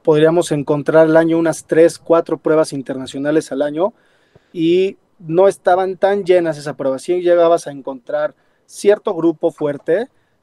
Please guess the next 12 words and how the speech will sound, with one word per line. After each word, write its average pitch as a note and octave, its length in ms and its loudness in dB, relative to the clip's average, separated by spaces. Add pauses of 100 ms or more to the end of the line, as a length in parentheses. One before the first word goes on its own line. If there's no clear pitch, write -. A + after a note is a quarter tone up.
(120)
pero D3 220 -2
hoy E3+ 140 2
en E3 100 -4
día E3 220 0
encuentras D#3 540 -6
al C3 120 -8
mes D3+ 260 -8
quizá C#3+ 520 -6 (380)
dos D#3 260 4
concursos D#3 480 -12
internacionales C3 960 -8 (380)
donde C3 720 -4